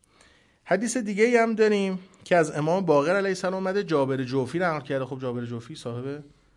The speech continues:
اسرار بود که این روایت معروفه به روایت تمهید مباشر. پس اون حدیث قبلی از امیرالمومنین حدیث رجفت و شام بود،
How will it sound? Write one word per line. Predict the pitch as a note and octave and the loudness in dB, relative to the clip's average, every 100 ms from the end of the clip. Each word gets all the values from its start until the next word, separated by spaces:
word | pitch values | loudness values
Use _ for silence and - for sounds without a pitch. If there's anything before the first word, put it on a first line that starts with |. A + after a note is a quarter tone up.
| _ _ | _ _
اسرار | A#2+ A#2 - B2+ B2+ | -8 -8 -4 0 0
بود | A2 - - - _ _ _ _ _ _ _ _ | -2 -14 -20 -20 _ _ _ _ _ _ _ _
که | - | -4
این | D#3+ G3+ | -2 2
روایت | A3+ A3 G#3+ | 2 2 2
معروفه | G3 F3+ F#3+ | 2 2 0
به | A3 | -2
روایت | F3+ D#3+ D#3+ F3+ G#3+ | 0 0 0 0 -4
تمهید | G#3+ - C#3+ C#3 A#2+ A#2 B2+ A#2+ | -8 -6 -4 -2 -4 -6 -4 -2
مباشر. | A#2+ A#2 A#2 A2+ - B2 G#2+ - _ _ _ _ _ _ _ _ _ - | -2 -2 -4 -6 -6 -6 -8 -14 _ _ _ _ _ _ _ _ _ -14
پس | A#2+ D3+ | -10 -8
اون | C3 | -6
حدیث | C3 B2 | -6 -4
قبلی | C3 B2+ | -4 -2
از | C#3+ | -2
امیرالمومنین | C3+ C3 B2+ B2 A#2+ A#2+ B2 | -2 -6 -6 -6 -4 -6 -6
حدیث | A#2 A#2+ B2+ | -8 -8 -6
رجفت | A#2 A#2 - A#2 A2+ | -6 -8 -10 -12 -10
و | |
شام | - A#2+ C3 D3+ | -10 -8 -6 -6
بود، | F3+ F#3 | -10 -12